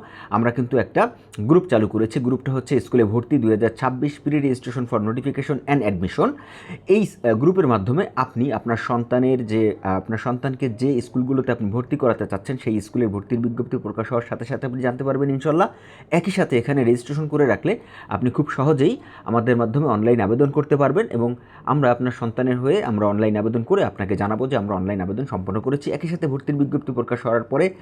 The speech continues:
আপনাদেরকে আমরা ফোন করে জানিয়ে দেবো যে ভর্তির বিজ্ঞপ্তি প্রকাশ করা হয়েছে। এই, আহ, বিষয়গুলো জানার জন্য, আরও বিস্তারিত জানার জন্য অবশ্যই আমাদের এই গ্রুপে যুক্ত হবেন। এই গ্রুপটার লিংক এই ভিডিও ডেসক্রিপশনে এবং প্রথম কমেন্টে দেওয়া আছে, সেখান থেকে আপনারা গ্রুপে যুক্ত হবেন, আহ,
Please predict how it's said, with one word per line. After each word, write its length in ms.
আপনাদেরকে 460
আমরা 180
ফোন 240
করে 200
জানিয়ে 260
দেবো 220
যে 160
ভর্তির 340
বিজ্ঞপ্তি 300
প্রকাশ 280
করা 180
হয়েছে। 340
এই, 240
আহ, 220
বিষয়গুলো 460
জানার 260
জন্য, 320
আরও 160
বিস্তারিত 360
জানার 260
জন্য 140
অবশ্যই 280
আমাদের 220
এই 100
গ্রুপে 380
যুক্ত 260
হবেন। 220
এই 100
গ্রুপটার 320
লিংক 260
এই 80
ভিডিও 200
ডেসক্রিপশনে 540
এবং 240
প্রথম 240
কমেন্টে 320
দেওয়া 240
আছে, 160
সেখান 260
থেকে 180
আপনারা 220
গ্রুপে 280
যুক্ত 260
হবেন, 240
আহ, 640